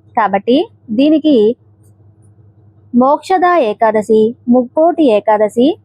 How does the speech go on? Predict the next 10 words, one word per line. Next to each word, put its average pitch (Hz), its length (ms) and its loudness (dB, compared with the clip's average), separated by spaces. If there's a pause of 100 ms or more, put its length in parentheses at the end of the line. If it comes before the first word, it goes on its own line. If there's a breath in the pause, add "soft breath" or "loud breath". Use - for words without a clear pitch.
(120)
వైకుంఠ 277 480 0 (120)
ఏకాదశి 214 640 0 (320)
అనేటటువంటి 226 680 0 (260)
పేరు 226 320 0
వచ్చింది. 214 380 -2 (520)
వైకుంఠ 294 540 0
ద్వారాలు 311 540 0
తెరుచుకుంటాయి, 220 800 -2 (400)
అందుకే 277 480 0
దీన్ని 233 400 0